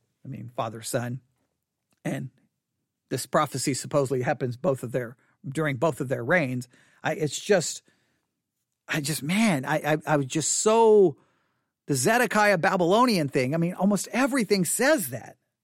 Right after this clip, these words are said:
Everything says that, or at least I think m-, there's gotta be a commentary somewhere that doesn't. But I mean, someone else did their research. They're like, "Babylonians." I,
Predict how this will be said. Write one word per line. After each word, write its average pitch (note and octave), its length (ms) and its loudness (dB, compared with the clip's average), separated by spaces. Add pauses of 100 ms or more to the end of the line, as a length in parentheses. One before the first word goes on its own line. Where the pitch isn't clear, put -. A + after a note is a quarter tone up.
Everything B3 460 4
says C4+ 400 2
that, B2 280 -4
or G3 300 4 (380)
at G#3 100 4
least A#3+ 260 0
I G3 60 -4
think D4 300 0 (460)
m-, F#3 180 4
there's G#3+ 260 2
gotta D#4+ 180 4
be E4 80 4
a C4+ 80 4
commentary B3 540 2
somewhere A3+ 320 2
that D#3 240 2
doesn't. A3 500 2 (340)
But F3+ 220 2
I G3 120 0
mean, G3 400 2 (600)
someone G#3 380 4
else G#3 180 4
did F3+ 220 4
their C4+ 180 4
research. C4+ 720 0
They're F#3 340 2
like, A3+ 300 2
"Babylonians." A#3 1040 2
I, A#3 320 4